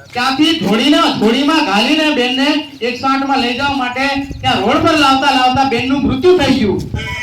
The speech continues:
ત્યારે ચૈતરભાઈને ખબર પડી, વીડિયો વાયરલ કરે, ચૈતરભાઈ આખી ટીમ લઈને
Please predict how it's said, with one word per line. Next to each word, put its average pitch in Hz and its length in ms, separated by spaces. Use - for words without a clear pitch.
ત્યારે 311 320
ચૈતરભાઈને 320 600
ખબર 294 260
પડી, 294 240
વીડિયો 269 260
વાયરલ 269 240
કરે, 269 160
ચૈતરભાઈ 254 440
આખી 247 240
ટીમ 339 260
લઈને 285 460